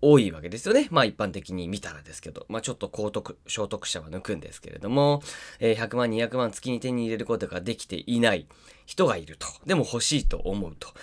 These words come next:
じゃあ、どうしたらいいのかって言ったら、これは別の音声でもお話ししてるんだけれども、おー、まあ、その、稼いでる人と全く同じことをしなさいっていう話をしたと思います。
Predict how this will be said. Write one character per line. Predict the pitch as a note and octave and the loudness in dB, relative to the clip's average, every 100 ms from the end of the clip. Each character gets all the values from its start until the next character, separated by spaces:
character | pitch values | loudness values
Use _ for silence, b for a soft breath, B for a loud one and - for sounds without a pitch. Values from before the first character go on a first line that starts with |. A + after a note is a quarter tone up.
| B B | B B
じ | C3+ A3 | 6 8
ゃ | A3+ | 8
あ、 | G#2+ B B | 2 B B
ど | A#2+ D#3+ | 8 8
う | B2 | 8
し | |
た | - F#2 | 2 -2
ら | |
い | F#2 | -4
い | D#2+ | -6
の | D2+ | -10
か | D#2 | -12
っ | - | -8
て | - | -4
言 | G3+ | -4
っ | |
た | - C#4+ | 0 4
ら、 | C4 C4+ A3+ | 6 6 4
こ | F3 | 2
れ | F#3+ | 2
は | F3+ | 4
別 | D#3+ D3+ F#3 | 4 2 0
の | F3 | 2
音 | G3 F3+ | 2 0
声 | D#3+ | 0
で | D#3 | 2
も | F#3 F3 | 4 2
お | |
話 | C#3+ C3 B2+ | 2 -2 -4
し | |
し | B2 | 0
て | C3+ | 2
る | C3+ | 2
ん | |
だ | A2+ | 0
け | G2+ | -2
れ | G#2+ | 0
ど | G#2+ | 2
も、 | F#3 G3 A#2+ B B B B | 4 4 2 B B B B
お | - A#2+ A2+ A2+ A2+ A2+ | 4 6 6 6 6 4
ー、 | - | 6
ま | |
あ、 | F3 | 4
そ | D#3 | 6
の、 | D3+ C#3+ C#3 C#3 C3 | 8 8 8 4 2
稼 | E3 G#3 C#4+ B3+ | 0 2 2 4
い | B2 | 4
で | A2+ | 2
る | |
人 | G#2 G#2+ | 0 -6
と | G2+ | -4
全 | G2 G2+ - C3 | -4 -4 -6 -8
く | C3 | -2
同 | A#2+ A#2+ | -2 0
じ | A#2 | -2
こ | B2+ | -4
と | A#2+ G#2+ | -4 -4
を | F2+ | -4
し | - | -6
な | F2 D#2+ | -8 -8
さ | - | -4
い | F#2 D#3 | 0 0
っ | |
て | - - E2 | -2 -12 -10
い | E2 | -8
う | D#2 | -8
話 | - E2 D#2 - | -10 -10 -2 4
を | D3+ D#2+ B B B | 4 4 B B B
し | - | -6
た | G#2+ | -4
と | - - - | -8 -14 -10
思 | G2 - | -10 -10
い | |
ま | - | -10
す。 | - - | -8 -8